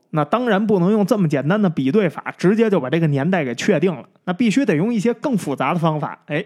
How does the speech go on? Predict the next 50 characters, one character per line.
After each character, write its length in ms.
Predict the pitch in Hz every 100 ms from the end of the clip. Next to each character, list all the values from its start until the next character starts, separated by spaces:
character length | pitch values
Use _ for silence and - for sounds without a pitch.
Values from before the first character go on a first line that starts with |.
| -
这 100 | 165
就 160 | 143
是 120 | 147
第 160 | 139 262
二 160 | 220 143
种 160 | 131
方 200 | 151 147
法， 220 | 131 98 - _ -
碳 300 | - 226 156
十 180 | 185 214
四 160 | 220
测 220 | 160 208
定。 120 | 180 214 - _ _ _ _
可 260 | - 151
是 220 | 170 269 208
吧， 260 | 151 131 -
尴 160 | 240
尬 200 | 240 196
的 120 | 160 151
是 80 |
什 120 | 143 127
么 80 |
呀？ 160 | 131 131 - _ _
青 380 | - - 302 302
铜 260 | 180 196
器 220 | 220 233 151
里 120 | 101
头 140 | -
啊， 180 | 117 110 -
不 100 | 285
含 280 | 156 135
碳， 200 | 156 165 - _ _
所 180 | 175
以 80 | 226
没 160 | 175 170
法 300 | 247 233 247
直 180 | 202 190
接 160 | 208
测 220 | 202 202
定 180 | 160 151
青 240 | 143 220 214
铜 200 | 175 180
剑 200 | 180 139
跟 140 | 160
这 80 | 160
星 240 | 147 185
盘 160 | 156 139
的 80 | 151
年 260 | 131 120
代。 180 | 139 -